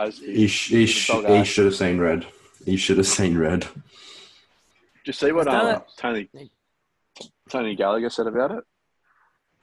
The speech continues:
Speaker 2: No,
Speaker 1: He
Speaker 2: what
Speaker 1: said
Speaker 2: did he
Speaker 1: it was
Speaker 2: say?
Speaker 1: a, he said a yellow card was fair 'cause he went in with a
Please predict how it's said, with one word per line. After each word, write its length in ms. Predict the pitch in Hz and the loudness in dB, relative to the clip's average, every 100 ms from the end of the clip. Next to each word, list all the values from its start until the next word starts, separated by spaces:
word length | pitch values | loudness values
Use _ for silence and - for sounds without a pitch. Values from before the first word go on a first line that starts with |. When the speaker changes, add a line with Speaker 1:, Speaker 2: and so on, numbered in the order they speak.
| _ _ _ _ _ - | _ _ _ _ _ -10
Speaker 2:
No, 120 | 87 | -4
Speaker 1:
He 60 | 95 | 0
Speaker 2:
what 40 | |
Speaker 1:
said 120 | 107 139 | 4 4
Speaker 2:
did 60 | |
he 40 | 139 | 4
Speaker 1:
it 40 | |
was 80 | 120 | 2
Speaker 2:
say? 80 | 120 | 0
Speaker 1:
a, 460 | 113 110 98 - - _ _ | 0 -2 -6 -14 -20 _ _
he 60 | 117 | -10
said 260 | - 127 | -2 0
a 140 | 113 110 - | 0 -4 -4
yellow 200 | 127 110 | -4 -4
card 420 | - 104 107 92 | -4 -2 -2 -4
was 100 | 92 | -12
fair 360 | - 104 101 98 | -18 -16 -14 -14
'cause 160 | - | -14
he 60 | 101 | -10
went 220 | 104 101 | -8 -8
in 100 | 107 | -8
with 140 | 98 95 | -8 -4
a 280 | 95 90 | -2 -2